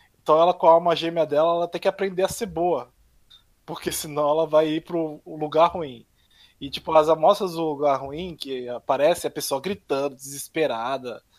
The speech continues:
é, ursos, moscas, alguma, <laughs> essas coisas. Tipo, material de tortura, é o lugar ruim, você não quer parar lá. E <laughs> é um seriado muito engraçado, é muito divertido. E ele tem coisas nele que eu não vou falar que é spoiler,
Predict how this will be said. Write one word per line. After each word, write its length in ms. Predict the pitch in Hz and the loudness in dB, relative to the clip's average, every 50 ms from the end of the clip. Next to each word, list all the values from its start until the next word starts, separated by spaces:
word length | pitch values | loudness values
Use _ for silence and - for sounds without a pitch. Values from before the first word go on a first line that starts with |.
| _ _ _ _ _ | _ _ _ _ _
é, 160 | - 120 117 120 | -12 -10 -8 -8
ursos, 500 | 127 139 156 175 165 - 160 147 127 127 | -4 -4 -4 -4 -4 -4 -8 -10 -12 -12
moscas, 800 | 127 127 127 139 156 175 165 - - - - 117 104 101 - | -12 -10 -4 0 0 0 0 -2 -6 -10 -12 -12 -12 -12 -14
alguma, 320 | 123 135 156 185 233 202 - - | -14 -14 -14 -12 -14 -12 -10 -10
<laughs> 340 | 202 180 165 165 160 - | -10 -10 -10 -12 -10 -10
essas 240 | 170 175 - 269 - | -10 -8 -8 -8 -10
coisas. 240 | - 185 160 143 - | -6 -8 -8 -8 -8
Tipo, 140 | - _ 208 202 190 - - - - _ - - - _ _ | -14 _ -20 -20 -20 -20 -20 -20 -20 _ -20 -20 -20 _ _
material 320 | 247 233 - 285 285 277 285 | -4 -2 0 2 0 0 0
de 100 | - - | -2 -4
tortura, 420 | 302 233 - - 175 151 127 123 | -6 -6 -6 -6 -6 -6 -4 -4
é 40 | 131 | -4
o 60 | 160 | -6
lugar 240 | 175 175 190 190 190 | -2 0 0 0 0
ruim, 320 | - 185 151 127 113 117 123 | 0 -8 -12 -12 -16 -20 -18
você 180 | - - 175 | -14 -14 -10
não 180 | 160 175 214 233 | -8 -8 -8 -6
quer 140 | - 220 202 | -6 -8 -6
parar 260 | - 214 208 208 190 | -4 -4 -2 -2 -2
lá. 180 | 135 104 104 _ _ _ _ _ _ _ _ _ _ _ _ _ - | -2 -4 -10 _ _ _ _ _ _ _ _ _ _ _ _ _ -14
E 580 | 131 - - 101 170 156 165 165 160 143 - _ _ _ _ _ _ _ | -10 -6 -2 -2 -2 -2 -2 -6 -6 -8 -10 _ _ _ _ _ _ _
<laughs> 360 | _ _ _ _ _ _ _ - | _ _ _ _ _ _ _ 2
é 60 | 269 | 2
um 100 | 302 285 | 2 2
seriado 320 | - 320 294 285 277 269 | 2 2 2 2 2 2
muito 180 | 269 320 330 349 | -2 -6 -6 -2
engraçado, 540 | 311 277 226 - - - 156 131 127 135 151 | 2 4 2 4 4 2 0 0 0 -2 -8
é 60 | 170 | -10
muito 200 | 190 233 285 269 | -8 -8 -8 -8
divertido. 560 | 262 240 233 175 - - - 139 120 110 - _ _ _ _ _ _ _ _ _ _ - - 190 208 220 226 | -2 -2 -2 -2 -2 -4 -8 -10 -10 -12 -16 _ _ _ _ _ _ _ _ _ _ -14 -10 -8 -6 -6 -6
E 1040 | 233 240 240 240 240 240 240 233 233 233 233 226 226 220 214 214 208 202 196 - - | -6 -6 -6 -6 -6 -6 -6 -6 -6 -8 -8 -8 -8 -8 -8 -8 -10 -12 -12 -10 -6
ele 180 | 226 233 233 | -4 -4 -4
tem 200 | - - 302 277 226 - _ | -4 -4 -4 -4 -6 -8 _
coisas 560 | - 180 202 247 220 165 143 127 120 - - | 0 2 2 2 2 -4 -8 -10 -10 -12 -12
nele 320 | 143 147 165 196 190 165 | -8 -8 -6 -6 -6 -8
que 140 | - - - | -10 -8 -8
eu 60 | 165 | -8
não 80 | 190 196 | -8 -8
vou 140 | 165 165 170 | -8 -8 -8
falar 240 | - - 156 147 143 | -4 -4 -4 -4 -4
que 120 | - - | -6 -10
é 20 | 123 | -16
spoiler, 560 | - - - _ 131 147 165 160 143 131 | -16 -16 -14 _ -2 -2 -2 -2 -4 -8